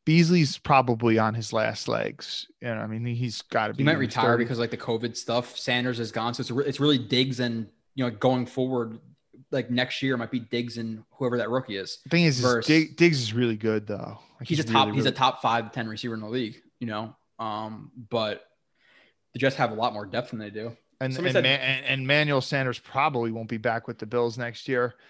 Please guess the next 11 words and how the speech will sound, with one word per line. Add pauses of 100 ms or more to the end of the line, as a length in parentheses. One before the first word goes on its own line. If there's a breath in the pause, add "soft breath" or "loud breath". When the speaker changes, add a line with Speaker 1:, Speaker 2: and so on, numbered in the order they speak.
(260 soft breath)
Speaker 1:
I,
I
might
wanna
go
with
the
Jets
going
forward, (920 soft breath)
but